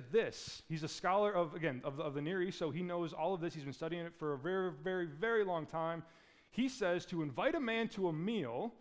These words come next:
was an honor. It was an offer of peace,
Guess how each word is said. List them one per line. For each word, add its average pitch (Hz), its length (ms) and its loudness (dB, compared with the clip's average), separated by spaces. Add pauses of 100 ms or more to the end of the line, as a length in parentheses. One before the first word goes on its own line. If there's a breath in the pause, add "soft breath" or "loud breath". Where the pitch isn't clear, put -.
(380 soft breath)
was 156 200 2
an 165 120 0 (120)
honor. 180 440 0 (880 soft breath)
It 156 100 0
was 160 140 2
an 160 80 -2
offer 190 380 2
of 143 240 -4
peace, 262 480 -2